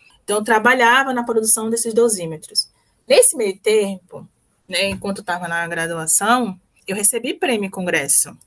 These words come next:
no Congresso Brasileiro de Física Médica, em dois mil e dezessete. E aí, os professores lá me incentivaram, né? Falou, "Pô, você, o trabalho é muito bom,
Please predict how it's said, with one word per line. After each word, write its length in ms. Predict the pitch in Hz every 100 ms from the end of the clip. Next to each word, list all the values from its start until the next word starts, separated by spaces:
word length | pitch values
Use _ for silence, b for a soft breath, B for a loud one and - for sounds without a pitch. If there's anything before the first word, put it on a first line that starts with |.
| _ _ -
no 80 | 175
Congresso 380 | 185 185 185
Brasileiro 420 | 185 175 175 175 170
de 100 | -
Física 300 | 170 - 165
Médica, 420 | 156 135 - 165
em 40 |
dois 140 | 180 190
mil 100 | 190
e 20 |
dezessete. 680 | 202 226 - - 151 - - _ b b b b b -
E 120 | 202
aí, 480 | 214 240 269 311 339
os 180 | 311 277
professores 760 | 277 247 269 - 254 269 277 240
lá 540 | 226 262 277 247 214
me 120 | 226
incentivaram, 800 | 240 254 240 320 302 254 262 247
né? 120 | 220 220
Falou, 260 | 240 226
"Pô, 200 | - 403
você, 300 | 226 233 233
o 100 | 220
trabalho 340 | 226 240 233 240
é 40 |
muito 220 | 240 240
bom, 420 | 247 262 269 269